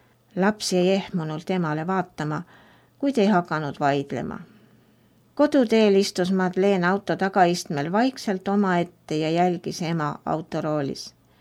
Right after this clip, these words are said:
Ta ei saanud aru, miks ei tohtinud ta panna päkapiku tüdrukule nimeks Dolores ja miks oli ema silmnähtavalt ärritunud.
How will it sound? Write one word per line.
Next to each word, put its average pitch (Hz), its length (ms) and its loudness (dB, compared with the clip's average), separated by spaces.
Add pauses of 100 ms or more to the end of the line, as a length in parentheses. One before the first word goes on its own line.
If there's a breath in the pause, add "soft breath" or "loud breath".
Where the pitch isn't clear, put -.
(600 soft breath)
Ta - 80 -4
ei 254 60 2
saanud 277 340 2
aru, 262 320 4
miks 240 380 0
ei 220 100 4
tohtinud 226 640 0
ta 185 100 -2
panna 214 360 2
päkapiku 208 640 -2
tüdrukule 196 600 0
nimeks 214 520 0
Dolores 226 760 2 (720 soft breath)
ja 240 120 2
miks 285 320 0
oli 226 220 4
ema 247 280 4
silmnähtavalt 226 1000 2
ärritunud. 196 840 0